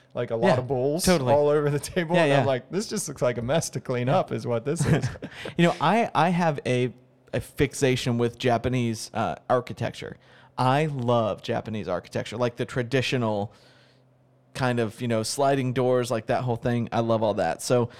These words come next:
Speaker 2: I'm a little jealous. I've always wanted to go to more rural Japan. I've never had any desire to go to Tokyo.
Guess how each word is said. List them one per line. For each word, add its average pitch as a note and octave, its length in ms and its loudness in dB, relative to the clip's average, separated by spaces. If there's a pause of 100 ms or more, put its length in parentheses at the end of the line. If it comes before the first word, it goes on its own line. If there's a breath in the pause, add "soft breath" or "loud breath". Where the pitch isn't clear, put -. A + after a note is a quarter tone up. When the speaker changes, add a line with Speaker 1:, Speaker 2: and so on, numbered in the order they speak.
(180 loud breath)
Speaker 2:
I'm E3 80 2
a G3+ 60 4
little A#3+ 120 2
jealous. D#3+ 380 0
I've C#3+ 80 2
always E3 220 2
wanted F3+ 240 2
to D3 100 -2
go C#3+ 240 4
to C#3+ 260 0
more C3 240 2
rural C#3 360 2
Japan. E3 420 2
I've C3+ 140 0
never C#3+ 180 4
had C#3+ 180 2
any C3+ 180 -2
desire C3+ 280 2
to B2+ 80 -4
go B2+ 100 -2
to A2+ 80 -4
Tokyo. C#3+ 520 0